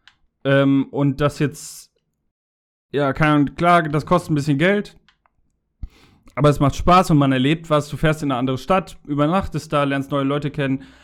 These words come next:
einfach machen. Es kann eigentlich nicht groß was schiefgehen. So, klar, wir standen jetzt im Stau und so, aber wir haben da viel gelernt und viel erlebt und es war einfach ein schönes Wochenende. Ähm, k-, ähm, kann ich nur empfehlen, wenn ihr dann irgendwie die Möglichkeit habt, das zu machen.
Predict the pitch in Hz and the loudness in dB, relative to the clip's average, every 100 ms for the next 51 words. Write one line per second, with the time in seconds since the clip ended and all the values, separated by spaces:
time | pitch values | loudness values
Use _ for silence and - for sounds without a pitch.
0 | - 190 190 139 123 127 113 - - _ | -4 0 4 4 4 0 -6 -8 -20 _
1 | - 160 - 220 220 - - _ _ _ | -6 -4 0 2 0 -4 -14 _ _ _
2 | - 165 208 185 196 - 170 170 151 151 | -12 -4 -2 0 -2 0 -2 0 -2 -4
3 | 135 123 113 110 _ - 117 113 - - | -4 -6 -8 -10 _ -12 -10 -12 -18 -4
4 | 196 185 165 175 160 151 131 - 175 180 | -2 -2 -2 0 0 0 -6 -4 0 0
5 | 180 - _ _ _ 151 139 151 135 143 | -2 -10 _ _ _ -4 -2 0 0 0
6 | 139 147 143 - - 78 139 135 - 214 | 0 2 0 -4 -12 -6 -2 0 4 4
7 | 214 175 143 135 151 165 165 135 127 - | 4 2 2 2 2 0 -2 -4 -6 -2
8 | 160 135 127 165 160 - - - 127 123 | -2 0 -2 -4 -6 -14 -18 -8 -6 -2
9 | 139 139 143 127 151 131 147 156 131 131 | -2 0 0 0 0 -2 -2 -4 -4 -2
10 | 127 127 - _ _ _ _ _ - 131 | -4 -6 -10 _ _ _ _ _ -8 -4
11 | 123 120 - - 127 127 123 120 123 - | -2 -4 -8 -12 -8 -4 -4 -6 -8 -2
12 | 127 120 123 139 135 123 120 117 110 120 | 0 0 2 4 4 2 0 0 0 -2
13 | 117 117 117 113 123 127 117 - 110 117 | -2 -2 -2 -2 -4 -2 -4 -4 -4 -6
14 | - 117 - - 110 110 110 110 | -6 -8 -8 -10 -8 -8 -8 -10